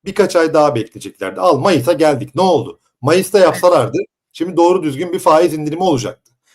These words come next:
Enflasyonu da en azından ezmiş olacaklardı. Ama dayanamadılar.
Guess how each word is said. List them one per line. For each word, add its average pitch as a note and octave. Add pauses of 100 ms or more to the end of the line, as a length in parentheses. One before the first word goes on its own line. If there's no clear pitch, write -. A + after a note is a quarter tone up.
(160)
Enflasyonu E3+
da F3+
en F3
azından D#3+
ezmiş D3
olacaklardı. F#2 (440)
Ama G3+
dayanamadılar. G#3